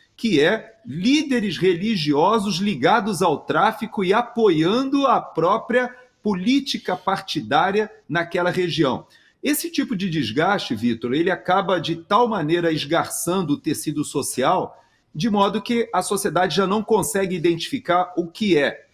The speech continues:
o Estado, o que é o legítimo e o que é realmente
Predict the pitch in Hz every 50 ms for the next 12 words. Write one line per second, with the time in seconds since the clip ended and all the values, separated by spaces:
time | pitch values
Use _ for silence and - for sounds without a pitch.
0 | _ _ _ - 139 151 151 - - - - - 143 147 151 165 165 220 247 349
1 | - - 196 - - - 185 170 165 160 156 156 147 135 131 131 139 131 117 98
2 | 113 165 208 208 - - 254 240 269 254 - _ _ _ _ - 208 247 285 269
3 | - - 277 - 175 196 220 - 202 233 226 190 151 160 190 208 - - 240 240
4 | 247